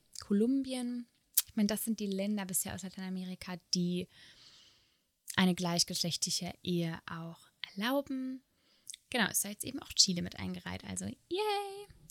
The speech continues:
Sehr, sehr cool. Und meine positive Nachricht ist, dass ich hatte jetzt, äh, die letzten zwei Tage ein intensives Seminar in meiner Hochschule. Und ich glaube, das war mein letztes Seminar. Ich bin ja schon länger durch, schon seit einigen Semestern mit meinen Prüfungen.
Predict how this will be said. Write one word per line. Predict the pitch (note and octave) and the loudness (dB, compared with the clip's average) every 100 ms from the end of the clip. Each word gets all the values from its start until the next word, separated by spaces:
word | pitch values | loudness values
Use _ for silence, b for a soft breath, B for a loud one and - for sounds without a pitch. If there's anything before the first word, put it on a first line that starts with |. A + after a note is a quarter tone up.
| - | 0
Sehr, | F3 | 4
sehr | F#3 F4 - | 6 6 6
cool. | D4 D4+ D#4 B B B B B B - | 4 4 0 B B B B B B 8
Und | F4 F#4 F4+ F4+ F4 - | 10 10 8 4 2 4
meine | G3+ A#3+ D4 | 4 4 2
positive | - C4+ C4+ C4 | 0 2 0 0
Nachricht | B3+ B3 B3+ - B3+ A#3+ - - | 4 4 4 0 0 0 0 2
ist, | A3 A3 - - | 2 2 0 0
dass | G#3 G3+ - | 0 2 2
ich | - - | 0 0
hatte | A3 A3 | -2 -2
jetzt, | G3 F#3+ G3+ - - - - | -2 -2 0 0 0 0 0
äh, | F#3+ F#3 F#3 F#3 | 0 0 -2 -4
die | F3+ | -4
letzten | F3+ F#3+ - - G3 | -4 -2 -2 0 0
zwei | - F#3 | 0 0
Tage | F#3+ - F#3+ F#3 F#3 | 0 -2 -4 -4 -4
ein | F#3 | -2
intensives | - G3 G#3 F#3+ F#3 F#3 - | 2 2 0 -2 -4 -4 -4
Seminar | F3 E3+ F3+ A3 C4+ D4+ - | -2 -2 0 2 2 0 -2
in | F#3 | 0
meiner | F3+ E3+ D#3+ | 0 -2 -4
Hochschule. | G#3 - C4 B3+ C4+ | -2 0 0 0 2
Und | F#3+ | 2
ich | - | 0
glaube, | F3 F3 | -2 -2
das | D#3+ - | -2 -2
war | |
mein | E3+ E3 | -2 -2
letztes | F#3 - B3+ - | 2 4 4 4
Seminar. | B3+ B3 B3 B3+ B3+ B B B B B - | 2 0 0 -4 -8 B B B B B -2
Ich | F3 - | 2 6
bin | G#3+ | 8
ja | F#3 | 8
schon | - F3+ | 6 2
länger | E3+ D#3+ | 0 0
durch, | E3+ B3+ C#4+ - - | 6 8 8 6 4
schon | - - | -2 -2
seit | F3 F3 | -2 2
einigen | - G#3+ G3+ | 6 8 8
Semestern | F#3 F#3+ G3+ - F#3+ | 6 4 4 4 0
mit | F#3 | -2
meinen | F3+ F3+ | -2 8
Prüfungen. | - B3+ - A3 A3 G#3+ | 8 8 2 0 0 0